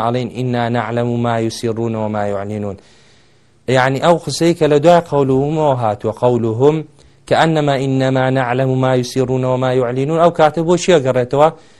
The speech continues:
بۆ کافرەکان. کە ئەنەما کافرەکان وتی بێتیان چی؟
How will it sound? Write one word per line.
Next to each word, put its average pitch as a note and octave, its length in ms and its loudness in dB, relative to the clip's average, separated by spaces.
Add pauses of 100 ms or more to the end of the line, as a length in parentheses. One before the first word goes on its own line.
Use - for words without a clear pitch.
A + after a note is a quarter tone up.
(180)
بۆ C#3+ 120 4
کافرەکان. A#2+ 680 -2 (320)
کە C#3+ 140 2
ئەنەما E3+ 380 2
کافرەکان D3+ 800 2 (480)
وتی C3 240 -2
بێتیان C#3 480 0
چی؟ D3+ 320 -2